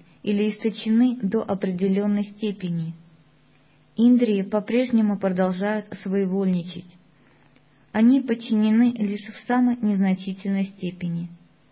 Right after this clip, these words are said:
Они не обузданы, как должно, не дисциплинированы и не покорены. Подводные течения васан и трешин в уме остаются. Стремление чувств отбегать наружу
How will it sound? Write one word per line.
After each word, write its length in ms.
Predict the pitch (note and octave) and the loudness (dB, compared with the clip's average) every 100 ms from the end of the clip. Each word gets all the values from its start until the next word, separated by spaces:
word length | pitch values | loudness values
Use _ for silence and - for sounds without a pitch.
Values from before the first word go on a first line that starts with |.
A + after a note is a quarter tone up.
| _ _ _ - | _ _ _ -2
Они 260 | G3+ A3+ | 4 6
не 160 | A#3+ A#3+ | 6 6
обузданы, 680 | A#3+ A3 G3+ E3 F3 E3+ E3+ - | 2 0 -4 -4 -2 -2 -4 -6
как 220 | G3+ F#3+ | -2 0
должно, 520 | F#3 F#3+ F3 F3+ E3 E3+ - - _ - | 0 0 0 -2 -2 -6 -16 -20 _ -2
не 180 | A3 A3 | 2 2
дисциплинированы 1160 | A3 - A3 G3 A3 A3+ B3 A3 E3+ F3 F3 - | 0 -4 -8 -2 2 4 2 0 -2 -4 -4 -4
и 60 | A3 | 0
не 140 | A3 | 2
покорены. 760 | G#3 G3+ G#3 F#3+ F#3+ F3 E3 E3 - - _ _ _ _ _ _ _ _ _ _ _ _ _ _ _ - | 0 -4 -4 0 2 0 -2 -8 -14 -20 _ _ _ _ _ _ _ _ _ _ _ _ _ _ _ -2
Подводные 600 | G3 G#3 A#3 A#3 A#3 A#3 | 0 0 2 4 4 2
течения 680 | A3 - A3+ A#3 A3+ G#3+ | -4 -6 0 4 4 2
васан 520 | F#3+ A3 A#3+ G3 F#3 F3+ - | -2 -4 -4 -4 -4 -4 -6
и 320 | F#3 F#3 F3+ - | -4 -4 -6 -8
трешин 540 | A3+ A3+ A#3+ A#3+ F#3 F3+ | 0 2 2 0 -4 -4
в 140 | F3+ G3 | -4 -2
уме 280 | G3+ G#3 | 0 0
остаются. 800 | G#3 - A3 G3+ F#3 - - E3 D#3+ _ _ _ _ _ _ _ E3 F#3 | -2 -6 -6 -4 -6 -8 -10 -10 -12 _ _ _ _ _ _ _ -18 -14
Стремление 580 | - G#3 G#3 G#3 G#3 G3+ | -2 2 2 2 2 0
чувств 400 | G3 A3+ A3+ - - _ | -2 -4 -6 -8 -20 _
отбегать 680 | G3 F3+ F3+ F#3 G#3 G3+ G3 F#3 | -6 -2 0 0 2 0 -2 -2
наружу 580 | F#3+ G3 A3+ A3+ F#3 | 0 0 -2 -2 -6